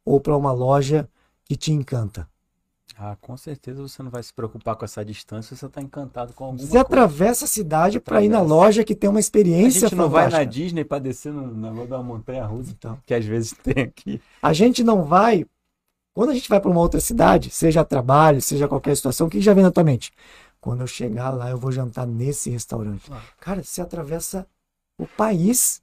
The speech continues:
Speaker 2: É.
Speaker 1: e você vai lá naquele restaurante.
Speaker 3: Eu sou um
Speaker 1: Por-
Speaker 3: exemplo disso. Fui
Speaker 2: Sim.
Speaker 3: pra Turquia, o que que eu fiz? Eu
Speaker 2: Sim.
Speaker 3: quero jantar no
Speaker 2: No-
Speaker 3: Nusret.
Speaker 2: <laughs> Que tem tudo.
Speaker 3: Que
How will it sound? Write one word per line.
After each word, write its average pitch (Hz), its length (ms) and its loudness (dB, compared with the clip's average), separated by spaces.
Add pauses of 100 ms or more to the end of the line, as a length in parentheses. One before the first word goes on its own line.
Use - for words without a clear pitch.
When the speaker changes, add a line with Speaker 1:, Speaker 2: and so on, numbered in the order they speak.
(140)
Speaker 2:
É. 107 220 -12
Speaker 1:
e 156 80 -2
você 175 260 0
vai 165 160 2
lá 175 120 2
naquele 214 540 2
restaurante. 151 720 -2 (120)
Speaker 3:
Eu 185 120 -14
sou 175 180 -2
um - 20 4
Speaker 1:
Por- 202 80 -2
Speaker 3:
exemplo 196 300 -10
disso. 170 340 -16 (140)
Fui 165 100 -10
Speaker 2:
Sim. - 40 -10
Speaker 3:
pra 165 120 -4
Turquia, 180 500 -10
o 180 60 -18
que 170 100 -18
que 160 120 -16
eu 160 60 -12
fiz? - 360 -16 (180)
Eu 135 80 -20
Speaker 2:
Sim. - 80 -20
Speaker 3:
quero 147 340 -8 (260)
jantar 160 560 -14
no 180 140 -12
Speaker 2:
No- 180 120 -8
Speaker 3:
Nusret. 139 300 -12 (280)
Speaker 2:
<laughs> 139 800 -4
Que 220 120 -8
tem 131 320 -6
tudo. - 240 -8 (280)
Speaker 3:
Que 202 180 -12